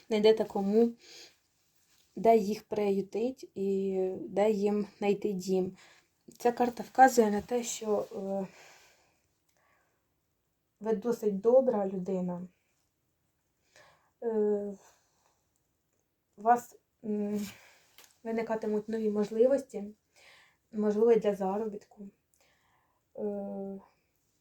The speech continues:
карта, м, вказує також на те, що головне, будьте вірними самому собі. Якщо ви хочете допомагати, допомагайте. І ніколи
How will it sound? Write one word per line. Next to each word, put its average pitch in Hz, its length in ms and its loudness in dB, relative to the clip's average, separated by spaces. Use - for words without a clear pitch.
карта, 233 480 -2
м, 208 320 -12
вказує 240 420 -2
також 220 420 -6
на 214 80 -12
те, 240 200 -4
що 214 440 -4
головне, 254 380 0
будьте 247 400 -4
вірними 220 420 -2
самому 208 400 -2
собі. 240 540 -4
Якщо 214 320 -8
ви 226 100 -4
хочете - 360 -10
допомагати, 202 600 -6
допомагайте. 196 800 -4
І 208 80 -10
ніколи 240 460 -2